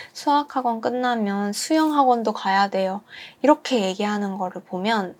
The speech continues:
좀 안타까운 기분이 들 때도 많이 있었어요. 근데 또 제가 만약에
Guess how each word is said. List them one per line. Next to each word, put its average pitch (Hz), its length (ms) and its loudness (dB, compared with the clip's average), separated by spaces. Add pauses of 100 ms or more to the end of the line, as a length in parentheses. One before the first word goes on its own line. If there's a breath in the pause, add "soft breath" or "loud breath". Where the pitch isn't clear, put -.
(520 loud breath)
좀 180 460 -6
안타까운 220 1080 2
기분이 190 760 0
들 185 140 -6
때도 190 320 -2
많이 185 280 2
있었어요. - 560 -4 (1040 soft breath)
근데 214 600 4
또 185 360 0
제가 220 340 6
만약에 196 640 2